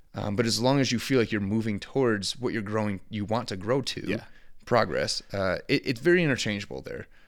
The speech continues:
Speaker 1: Um, but growth, I think, is, I don't know, growth is an awesome
Speaker 2: <clears throat>
Speaker 1: word 'cause it just means so much.
Speaker 2: Yeah, and so the one thing about challenge plus change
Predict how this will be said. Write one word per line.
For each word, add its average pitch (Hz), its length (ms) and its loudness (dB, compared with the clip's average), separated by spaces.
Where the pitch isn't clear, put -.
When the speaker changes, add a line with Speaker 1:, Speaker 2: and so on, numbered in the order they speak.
Speaker 1:
Um, 98 180 -2
but 104 140 0
growth, 123 320 6
I 104 80 2
think, 104 220 -2
is, 92 240 -2
I - 60 -10
don't - 60 -12
know, - 180 -12
growth 120 160 2
is - 60 -8
an 95 80 -10
awesome 95 300 -4
Speaker 2:
<clears throat> - 0 -
Speaker 1:
word 82 220 -6
'cause 143 160 -4
it 101 120 -6
just - 160 -8
means 92 180 -4
so - 100 -6
much. - 220 -10
Speaker 2:
Yeah, - 140 -6
and 135 160 -2
so 160 260 0
the 139 140 -2
one 196 140 4
thing 143 140 2
about 98 380 0
challenge 101 560 -4
plus - 240 -8
change 95 680 -6